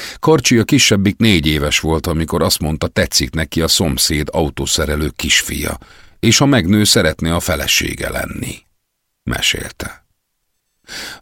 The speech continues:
A szomszéd fiú nem volt különösebben szép gyerek, amolyan kövérkés, kerekfejű, turcsi orrú kisrác volt, de nagyon kedves,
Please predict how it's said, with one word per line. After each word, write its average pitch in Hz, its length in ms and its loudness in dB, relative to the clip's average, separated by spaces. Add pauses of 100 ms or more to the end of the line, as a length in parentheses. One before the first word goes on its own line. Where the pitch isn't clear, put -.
(100)
A - 180 2
szomszéd 139 480 4
fiú 135 220 0
nem 151 200 2
volt 101 240 0
különösebben 98 760 2
szép 98 320 2
gyerek, 101 440 0
amolyan 151 420 0
kövérkés, 95 760 2
kerekfejű, 87 680 2 (120)
turcsi 85 480 2
orrú 71 440 -2
kisrác 85 600 -2
volt, 98 300 -2
de 175 120 2
nagyon 156 340 2
kedves, - 600 -4